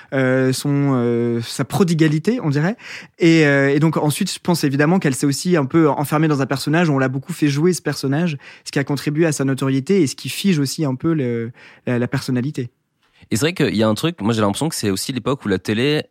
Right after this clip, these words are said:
Speaker 2: euh, magnifie moins les gens, parce que moi par exemple, j'ai mis, pour parler de Robuchon, qui animait Bon Appétit bien sûr,
Speaker 1: Oui.
Speaker 2: j'ai mis vachement de temps, parce que je l'ai,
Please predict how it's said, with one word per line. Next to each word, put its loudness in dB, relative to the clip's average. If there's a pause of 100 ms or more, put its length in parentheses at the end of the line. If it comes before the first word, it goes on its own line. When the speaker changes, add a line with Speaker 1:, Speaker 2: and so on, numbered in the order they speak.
Speaker 2:
euh, 0
magnifie 0
moins 0
les -2
gens, -4 (320)
parce -6
que 0
moi -2
par -2
exemple, -4
j'ai -4
mis, -8 (280)
pour -10
parler -2
de -2
Robuchon, -4
qui -10
animait -2
Bon -4
Appétit -8
bien -4
sûr, -4 (260)
Speaker 1:
Oui. -6
Speaker 2:
j'ai -2
mis 4
vachement 0
de -4
temps, 0 (280)
parce -10
que -4
je -4
l'ai, -2